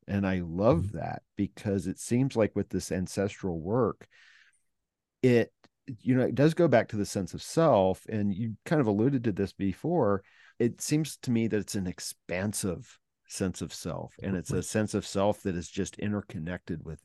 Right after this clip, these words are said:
Speaker 1: everything.
Speaker 2: Totally. That's exactly it.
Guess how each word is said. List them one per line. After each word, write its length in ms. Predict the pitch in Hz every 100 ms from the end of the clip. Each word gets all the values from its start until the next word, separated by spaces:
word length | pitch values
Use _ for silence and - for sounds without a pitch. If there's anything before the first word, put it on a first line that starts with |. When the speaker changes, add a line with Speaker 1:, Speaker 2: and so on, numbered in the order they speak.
| -
Speaker 1:
everything. 640 | 87 80 78 76 - -
Speaker 2:
Totally. 480 | 92 92 92 92 92 _ _ _ _ _ _ _ _
That's 220 | 92 - 95
exactly 560 | 92 104 92 - 92
it. 260 | 92 -